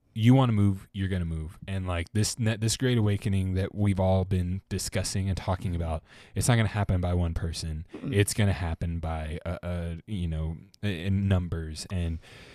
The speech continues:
Speaker 1: so it's just been, it's been super sweet to see. Um, so, uh,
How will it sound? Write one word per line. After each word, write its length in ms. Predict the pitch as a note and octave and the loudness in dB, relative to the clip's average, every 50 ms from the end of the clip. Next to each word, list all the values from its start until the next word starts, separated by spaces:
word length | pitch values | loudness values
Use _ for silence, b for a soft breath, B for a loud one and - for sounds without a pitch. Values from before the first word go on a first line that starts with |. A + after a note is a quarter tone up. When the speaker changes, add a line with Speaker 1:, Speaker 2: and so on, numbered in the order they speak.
| B B B B | B B B B
Speaker 1:
so 560 | - - F#2+ F2+ F2 E2+ E2+ E2 E2 F#2+ - - | -2 2 4 4 6 6 6 4 2 2 0 2
it's 180 | G2 G2 - | 2 2 2
just 200 | - F#2+ D#2 - | 2 0 -2 -2
been, 520 | - F2+ E2 E2 D#2+ D#2+ D#2 D2+ D2 E2 F#2 - _ - | -2 -2 -2 -2 -2 -4 -6 -6 -8 -10 -12 -14 _ -8
it's 120 | - - - | -8 -6 -4
been 120 | - D#2 | -4 -6
super 260 | - - D#2 - D2+ | -6 -6 -6 -6 -6
sweet 320 | D2+ - - E2 D#2+ D2 - | -6 -6 -6 -6 -6 -6 -6
to 100 | - F2 | -8 -6
see. 420 | - - E2 D#2+ D#2 D2+ D#2+ E2+ - | -6 -4 -4 -2 -2 -4 -4 -6 -4
Um, 360 | E2+ E2+ D#2+ D#2+ D#2 D#2 D#2 | -4 -2 -2 -2 -2 -2 -4
so, 340 | D2+ - - F#2 F2 E2+ D#2+ D#2 B B B B B B B B | -4 -2 0 2 2 2 2 -2 B B B B B B B B
uh, 80 | F2+ | 0